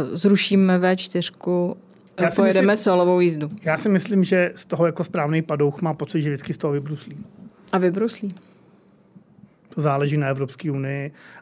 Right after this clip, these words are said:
Speaker 2: a na vůli udržet ji v nějakém politické kondici.
Speaker 1: Takže padouch.
Speaker 2: Za mě spíš padouch, ale což nic nemění na tom, že Maďarsko považuji za součást Evropy a, a tohle je za smutnou epizodu, která jí zrovna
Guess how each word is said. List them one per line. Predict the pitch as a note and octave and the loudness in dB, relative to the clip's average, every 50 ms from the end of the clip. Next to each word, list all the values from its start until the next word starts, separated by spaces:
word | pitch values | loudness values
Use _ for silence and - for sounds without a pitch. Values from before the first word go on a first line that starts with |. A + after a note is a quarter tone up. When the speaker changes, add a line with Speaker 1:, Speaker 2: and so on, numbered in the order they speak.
| _ - | _ -6
Speaker 2:
a | D#3 | -4
na | D3+ C#3 C#3+ | -2 -2 -2
vůli | C3+ B2+ C#3+ C#3+ C#3 C3+ C3+ C3+ C3+ C3+ - - - - - - - _ _ - | -2 -2 -2 -2 0 0 2 0 0 -2 -6 -14 -20 -20 -20 -20 -20 _ _ -8
udržet | - F3+ E3+ D3 D#3+ D3+ C3 C#3 C3+ C3+ - | -2 -2 0 2 2 2 2 0 -2 -2 -4
ji | D3 C#3 | -6 -4
v | B2+ | -4
nějakém | C#3 C3 A#2+ B2 B2 - C#3+ C3 C3 C3+ C#3 D3 - - _ _ - | -4 -6 -6 -8 -8 -6 -6 -6 -6 -8 -8 -10 -14 -18 _ _ -10
politické | C#3+ C#3 C3+ - C#3 A#2 - - D#3 | -8 -8 -8 -8 -10 -12 -8 -10 -8
kondici. | - C#3+ C#3+ C#3 C3 A#2+ - - - - - - - - - - | -6 -4 -4 -4 -4 -6 -10 -16 -20 -20 -20 -20 -20 -20 -12 -4
Speaker 1:
Takže | - F#3+ F3+ F#3 F#3 | -2 -2 0 0 -2
padouch. | F#3 F#3 E3 D#3+ D3+ - - - - - - _ _ _ _ _ _ _ _ - - - _ - _ _ _ - | -2 -2 -2 -2 -4 -6 -10 -18 -20 -20 -20 _ _ _ _ _ _ _ _ -20 -20 -20 _ -20 _ _ _ -2
Speaker 2:
Za | E3 D#3+ | 2 4
mě | E3 E3 D#3 | 4 4 4
spíš | - - D#3 - | 2 -2 -8 -8
padouch, | - D3 C3 C3 B2 - - - | -6 -8 -8 -8 -10 -12 -14 -6
ale | - D3+ D#3 D#3 D#3 D3+ D#3+ - - F#3+ - _ _ _ _ _ - | 0 2 2 4 4 2 0 -2 -6 -16 -20 _ _ _ _ _ -14
což | - - D#3+ - - | -6 -6 -4 -4 -2
nic | F3 D#3+ - | -4 -4 -2
nemění | D#3+ D3+ D3+ D3+ D#3 | -2 0 0 2 0
na | C#3+ B2+ | 0 -2
tom, | A#2 D#3 C#3+ C#3+ | -2 -4 -4 -2
že | D3+ | -2
Maďarsko | C#3 C#3 C3 C3+ C3 C3 - D#3+ C3 | -2 -2 -2 -2 -4 -2 -4 -4 -2
považuji | - C#3 C3 C3+ C3 C#3 C3+ C3 | -2 -2 0 0 -2 -2 -2 -4
za | C3+ B2+ | -4 -6
součást | A#2+ - C3 - - C#3 C3 - D3+ | -8 -12 -14 -8 -6 -6 -6 -6 -6
Evropy | C3 C3 C3+ B2+ - C#3 C3+ C3+ | -8 -6 -8 -8 -6 -6 -6 -6
a, | C3+ C#3 - - - - - - - - - - | -6 -8 -10 -18 -20 -20 -20 -20 -20 -20 -16 -12
a | - C3 B2+ A#2+ - _ | -12 -12 -12 -14 -16 _
tohle | - D3+ C3+ C3 B2+ C3 | -4 -4 -4 -2 -4 -4
je | B2+ A#2+ | -4 -4
za | B2+ B2+ B2 B2 C3 | -4 -4 -4 -6 -6
smutnou | B2+ - - D#3+ C#3+ B2+ - C#3+ C#3 | -8 -8 -6 -6 -6 -6 -6 -8 -8
epizodu, | C3+ B2 D3 C#3 C3 C3+ C3 C3 A#2+ | -6 -6 -6 -4 -4 -4 -6 -8 -10
která | A#2+ - C3+ B2 B2 | -10 -12 -10 -10 -8
jí | C3 | -10
zrovna | A#2+ B2 B2+ B2+ B2+ B2 | -10 -8 -10 -8 -10 -10